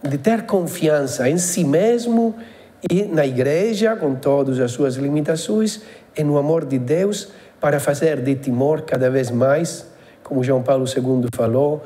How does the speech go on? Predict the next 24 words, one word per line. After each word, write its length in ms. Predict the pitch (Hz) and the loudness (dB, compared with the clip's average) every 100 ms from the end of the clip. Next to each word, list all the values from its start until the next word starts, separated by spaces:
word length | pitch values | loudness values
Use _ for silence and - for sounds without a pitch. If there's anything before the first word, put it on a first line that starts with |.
| - - - - | -16 -20 -14 -2
luz 520 | 123 135 202 214 135 - - | 2 2 2 0 -2 -6 -2
da 120 | 123 | -2
terra 500 | 120 131 135 139 - | 0 0 2 0 -2
e 80 | 139 | -4
sal 300 | - 123 117 | -2 -2 0
do 140 | 110 | -2
mundo. 440 | 98 98 92 87 85 - - - - | -4 -4 -6 -10 -14 -20 -20 -20 -16
São 280 | - 160 196 | -2 0 0
os 80 | 180 | 0
jovens 480 | 135 175 190 202 185 | 0 0 0 -2 -2
que 160 | 151 | -2
devem 280 | 131 143 131 | 0 0 2
recolher 540 | 139 143 123 127 139 | 0 0 0 2 2
esta 260 | 127 123 123 | 0 -2 0
herança 640 | 117 143 170 151 120 95 - - - - - | 2 2 2 -2 -6 -8 -12 -20 -20 -20 -14
dos, 300 | 123 127 123 110 | -4 0 0 0
eh, 440 | 120 113 110 104 107 | 0 2 2 0 -2
dos 200 | 117 117 | -4 -2
velhotes, 760 | 131 117 131 190 208 - 117 131 | 0 2 4 4 2 -4 -6 -4
dos, 240 | 127 127 | -4 -4
dos 360 | - 127 131 123 | -4 -2 -2 -4
que 160 | - | -4
fizeram 600 | 123 131 123 139 135 127 | -4 -2 0 2 2 0
grandes 600 | 120 139 175 175 147 123 | 2 2 2 0 -2 -4